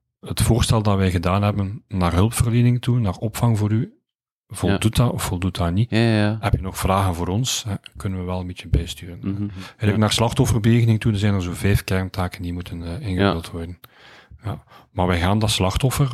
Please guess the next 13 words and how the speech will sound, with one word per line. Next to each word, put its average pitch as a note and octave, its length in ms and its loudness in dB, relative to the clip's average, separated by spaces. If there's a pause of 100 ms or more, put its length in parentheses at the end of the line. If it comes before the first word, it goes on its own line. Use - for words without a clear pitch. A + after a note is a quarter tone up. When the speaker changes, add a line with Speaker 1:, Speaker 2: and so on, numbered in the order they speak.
Speaker 1:
of, F2 340 -6
of, G2+ 220 -2
of, F#2+ 260 -6
eh, A2 440 -8
Louis, F#2 260 2
die A2 100 2
dan G2 220 2
even, - 520 0
eh, E2+ 340 0 (260)
uit E2+ 180 2
beeld F#2+ 240 2
verdwijnt, G2 540 0
Speaker 2:
Mhm. G#2+ 220 0